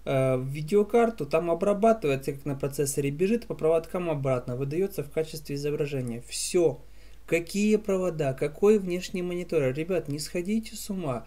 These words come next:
Это не надо было тогда, это не нужно сегодня. Только, э, что я могу сказать?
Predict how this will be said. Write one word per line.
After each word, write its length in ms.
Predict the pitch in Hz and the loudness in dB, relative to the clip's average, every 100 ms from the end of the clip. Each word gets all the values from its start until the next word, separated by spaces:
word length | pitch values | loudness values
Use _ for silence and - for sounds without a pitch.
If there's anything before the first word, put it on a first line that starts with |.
| - - - | -14 -18 -4
Это 220 | 160 156 | -2 2
не 140 | 196 202 | 2 2
надо 300 | 208 202 180 | 0 0 -2
было 260 | 175 180 | 0 -2
тогда, 400 | 180 185 185 220 | 0 -2 2 4
это 220 | 214 190 156 | 4 2 -2
не 140 | 170 | 0
нужно 360 | 175 175 170 165 | -2 -4 -6 -4
сегодня. 560 | - 185 180 143 117 110 | -2 -2 0 0 -2 -4
Только, 320 | 156 156 156 | -6 -4 -2
э, 640 | 151 - 127 - 50 - | -2 0 -2 -4 -6 -8
что 280 | 139 - 165 | -8 -6 0
я 60 | 165 | 0
могу 360 | 151 143 143 | 0 -4 -6
сказать? 580 | 151 - 147 143 170 175 | -6 -4 -4 0 -2 -2